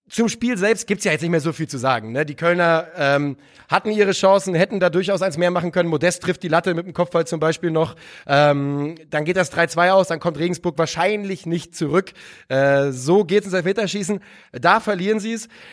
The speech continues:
Ich hab, kleiner Spoiler, in meiner Bundesliga-Prognose Köln ja als einen der, der Flops der Saison getippt. Und, ähm, müssen wir uns jetzt Sorgen machen? Machen wir uns bei Köln jetzt mehr Sorgen als zum Beispiel bei Leverkusen?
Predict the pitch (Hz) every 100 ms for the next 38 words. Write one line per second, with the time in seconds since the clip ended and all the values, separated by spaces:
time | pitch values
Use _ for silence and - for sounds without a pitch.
0 | - 170 - 202 - - - 151 143 -
1 | 170 196 175 165 147 190 196 196 180 170
2 | 175 160 - 180 190 165 160 170 170 151
3 | 156 147 147 143 135 - 185 202 - 156
4 | 139 127 160 180 - 233 - _ - -
5 | - - 139 156 156 147 156 147 147 147
6 | 147 151 151 147 156 156 _ _ _ -
7 | 151 269 277 208 226 185 190 156 170 147
8 | 120 107 156 254 214 208 185 - 196 208
9 | 190 165 170 170 170 160 165 - 139 139
10 | 131 127 113 117 107